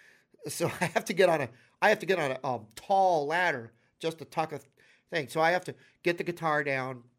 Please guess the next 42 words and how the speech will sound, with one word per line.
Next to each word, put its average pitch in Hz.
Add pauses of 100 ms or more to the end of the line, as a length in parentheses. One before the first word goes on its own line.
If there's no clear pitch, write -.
(140)
give 139
it 151
to 147
you 143
so 139
you 127
can 127
play 135
it, 131 (400)
get 147
the 139
guitar 143
back, 123 (600)
wipe 202
it 185
off 170
'cause 117
it's -
Corona. 147
That's 131
the 160
other 208
thing. 185
I've 185
gotta 127
wipe 131
it -
down. 131 (1120)
I've -
gotta 139
tuck 160
the 139
price 170
tag, 131
and 120
I 120
gotta 117
put -
it 120
back 120
up. - (920)
So, 120